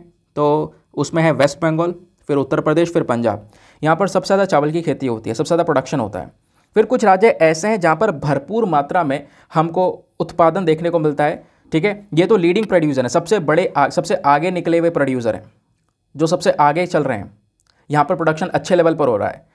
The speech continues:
ये लीडिंग है, ठीक है। ये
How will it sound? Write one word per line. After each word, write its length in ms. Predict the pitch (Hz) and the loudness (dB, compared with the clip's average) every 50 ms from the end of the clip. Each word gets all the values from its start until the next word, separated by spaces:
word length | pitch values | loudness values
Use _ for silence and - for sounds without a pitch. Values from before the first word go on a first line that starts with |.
| _ _ _ | _ _ _
ये 260 | 147 160 185 190 - - - - | -2 0 0 0 -4 -8 -6 -4
लीडिंग 400 | 156 160 180 190 190 202 190 156 | -2 -2 0 0 0 0 0 0
है, 200 | 123 104 107 - - _ _ _ _ _ _ _ _ _ _ | -2 -2 -4 -10 -18 _ _ _ _ _ _ _ _ _ _
ठीक 160 | - 143 143 | -4 -2 0
है। 160 | 208 214 214 - _ _ _ - | 0 -2 -2 -6 _ _ _ 0
ये 160 | 139 165 180 | 2 2 2